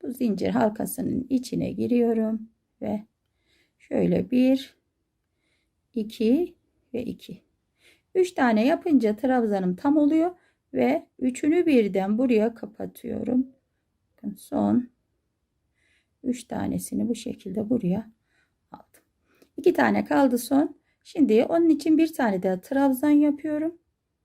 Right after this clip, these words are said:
Şöyle bir,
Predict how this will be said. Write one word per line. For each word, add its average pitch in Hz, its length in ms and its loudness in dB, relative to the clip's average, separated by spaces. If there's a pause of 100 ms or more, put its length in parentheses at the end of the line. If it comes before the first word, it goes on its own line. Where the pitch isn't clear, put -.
(1500)
Şöyle 220 680 -4 (320)
bir, - 340 -4